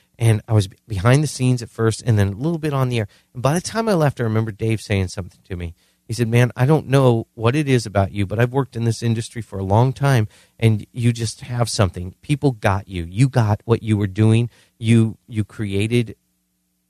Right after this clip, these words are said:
a character, not really created a character, but people understood your character, who you are, so incredibly well, so fast." And he, it just embellished onto me, just really, really just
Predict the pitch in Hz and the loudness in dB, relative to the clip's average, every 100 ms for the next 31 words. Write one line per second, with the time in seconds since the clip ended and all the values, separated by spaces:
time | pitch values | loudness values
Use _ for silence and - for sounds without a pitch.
0 | _ _ 107 - 117 110 - 117 131 - | _ _ -8 0 0 0 -2 -2 -2 -2
1 | 117 104 - 107 101 101 - 110 - 87 | 0 0 -2 0 0 -2 -2 -2 -2 -10
2 | - _ 156 147 143 123 117 - 131 110 | -12 _ -6 0 4 2 0 -4 -2 0
3 | 101 113 104 - 95 - 92 - 135 120 | 4 2 2 -4 -6 -8 -16 0 2 2
4 | 117 107 104 90 92 _ _ _ - - | 0 2 0 0 -8 _ _ _ -2 2
5 | 127 127 - 120 113 117 101 90 - _ | 2 2 0 0 0 0 0 0 -2 _
6 | _ _ - 127 - 98 95 - _ _ | _ _ 0 0 2 -2 -2 -14 _ _
7 | _ 135 117 - 135 233 - - 135 110 | _ 0 2 0 -10 -10 -12 -2 0 0
8 | 104 139 196 240 - 104 95 92 95 92 | -2 0 2 0 -4 -4 -2 -2 -4 -4
9 | 139 - 151 170 131 143 135 117 110 | -8 -6 -2 -2 0 0 -2 -4 -10